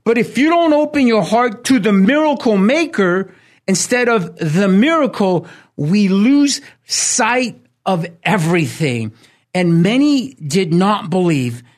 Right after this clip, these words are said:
And as we continue, verse thirty-eight says this, "That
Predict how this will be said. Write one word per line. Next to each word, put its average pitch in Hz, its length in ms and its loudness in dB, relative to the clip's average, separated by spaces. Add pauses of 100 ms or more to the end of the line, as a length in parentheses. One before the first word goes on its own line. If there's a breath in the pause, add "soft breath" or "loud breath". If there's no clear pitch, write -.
And 180 100 -2
as 170 140 -2
we 202 160 -2
continue, 254 540 0
verse 208 280 -2
thirty-eight 202 520 -2
says 160 240 -2
this, 156 300 -4 (440 soft breath)
"That 147 460 -4